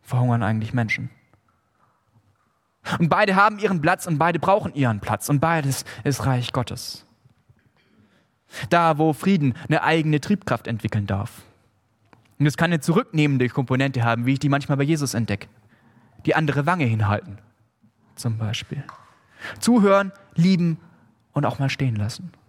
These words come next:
Oder es kann eine aktive Komponente haben.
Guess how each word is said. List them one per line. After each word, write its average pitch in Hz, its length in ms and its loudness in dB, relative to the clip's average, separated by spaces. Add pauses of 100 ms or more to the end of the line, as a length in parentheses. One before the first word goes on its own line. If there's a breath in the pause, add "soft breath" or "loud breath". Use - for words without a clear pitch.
(1800 loud breath)
Oder 170 180 2
es - 80 -6
kann 175 160 0
eine 170 240 0
aktive 147 560 0
Komponente 113 600 -2
haben. 110 200 0